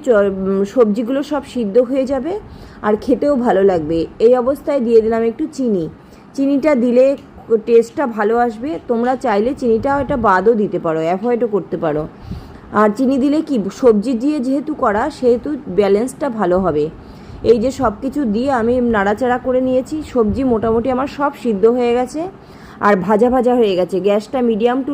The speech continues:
low-তে রেখে পুরো রেসিপিটা কিন্তু করলাম। এক, প্রথমে সেই আলু যেই লাল লাল হয়ে উঠবে তখন থেকে শেষ অবধি গ্যাসটা কিন্তু medium to, to low, low-তেই রাখতে হবে।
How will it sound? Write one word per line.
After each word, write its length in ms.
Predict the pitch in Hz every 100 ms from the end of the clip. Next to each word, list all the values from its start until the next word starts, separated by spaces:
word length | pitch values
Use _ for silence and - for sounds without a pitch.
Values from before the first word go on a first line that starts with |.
| 254
low-তে 240 | 208 208
রেখে 400 | 269 285 262 254 330 - - - - - -
পুরো 320 | 247 285 302 311 247
রেসিপিটা 600 | 226 233 220 220 254 262
কিন্তু 280 | 277 262
করলাম। 520 | 269 233 208 208 254 -
এক, 240 | - 220 247 - -
প্রথমে 460 | 262 269 302 302
সেই 280 | 311 294 269 269
আলু 360 | 214 226 262 277
যেই 280 | 220 233 262
লাল 240 | 226 190
লাল 260 | 220 254 233
হয়ে 220 | 208 226
উঠবে 280 | 247 196 208
তখন 400 | 220 202 254 277
থেকে 240 | 269 285 277
শেষ 340 | - 240 240
অবধি 360 | 285 233 202 320 - - - - -
গ্যাসটা 400 | 202 226 226 277
কিন্তু 260 | 254 277 277
medium 380 | 240 220 240 247 254
to, 60 | 269 233 - 202
to 60 | 269 285 233 196
low, 180 | 202 - - -
low-তেই 440 | 208 247 247 302
রাখতে 320 | 262 180 - -
হবে। 320 | 196 151